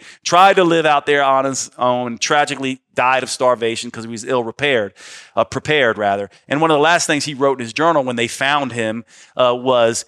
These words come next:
"Happiness not real unless shared."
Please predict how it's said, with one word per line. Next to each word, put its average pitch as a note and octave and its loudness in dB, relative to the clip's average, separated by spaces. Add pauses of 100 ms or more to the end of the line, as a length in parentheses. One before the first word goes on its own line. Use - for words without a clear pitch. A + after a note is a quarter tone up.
"Happiness D#3+ 0
not C3+ 0
real A2+ -2 (120)
unless A2+ -2
shared." A#2+ 0